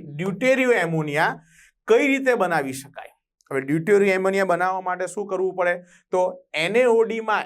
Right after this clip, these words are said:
એન એચ ફોર સી એલ ના દ્રાવણને ગરમ કરવાથી, મેગ્નેશિયમ નાઇટ્રાઇટ પર ભારે પાણીની પ્રક્રિયાથી,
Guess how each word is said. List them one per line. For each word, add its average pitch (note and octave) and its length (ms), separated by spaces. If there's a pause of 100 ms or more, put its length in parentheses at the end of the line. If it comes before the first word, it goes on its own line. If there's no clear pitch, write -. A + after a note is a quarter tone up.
(140)
એન D#3 100
એચ F#3 180
ફોર G3+ 180
સી G3 200
એલ G3 100
ના G3 120
દ્રાવણને F#3+ 460
ગરમ F#3+ 280
કરવાથી, G3 520 (600)
મેગ્નેશિયમ G3+ 760
નાઇટ્રાઇટ A3+ 600
પર A3 160
ભારે D3 460
પાણીની G#3 460
પ્રક્રિયાથી, G3+ 760